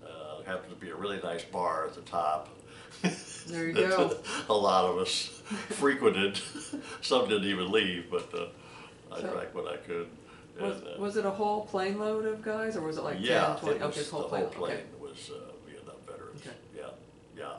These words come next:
Speaker 1: I don't, yeah, nobody else was on that
Speaker 2: Okay.
Speaker 1: plane. Uh, finally got a good plane, headed out, landed in, uh,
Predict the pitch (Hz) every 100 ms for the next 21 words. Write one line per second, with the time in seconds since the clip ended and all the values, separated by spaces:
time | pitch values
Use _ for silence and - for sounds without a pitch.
0 | - - - - - - - 98 76 -
1 | 80 82 - 73 69 - - 73 - -
2 | 147 135 - - - - - - - -
3 | 71 - 98 90 85 85 - - - 71
4 | 73 71 71 71 - - - 73 69 73
5 | - - - - 76 73 73 71 67 65
6 | 67